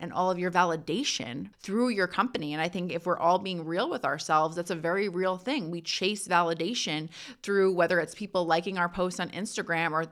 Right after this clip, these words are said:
the, or it's hitting that next goal, you know, our money goal. And not to say that that's always a bad thing, but I just want to, again, remind you from my own experiences, especially, that I don't want you to abandon what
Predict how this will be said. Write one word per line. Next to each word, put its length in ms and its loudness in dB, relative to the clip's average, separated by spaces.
the, 120 -2
or 280 2
it's 160 -2
hitting 320 -2
that 200 0
next 380 -4
goal, 540 4
you 80 -4
know, 300 0
our 140 2
money 280 0
goal. 400 2
And 340 0
not 220 2
to 60 -8
say 160 2
that 140 -8
that's 300 6
always 540 4
a 80 -2
bad 400 0
thing, 240 -4
but 100 0
I 80 4
just 340 -4
want 260 -2
to, 120 -4
again, 220 -2
remind 400 0
you 220 -4
from 160 -6
my 160 -2
own 160 -4
experiences, 680 -6
especially, 760 -2
that 100 2
I 80 2
don't 320 -2
want 280 -2
you 100 -4
to 120 2
abandon 680 -2
what 200 2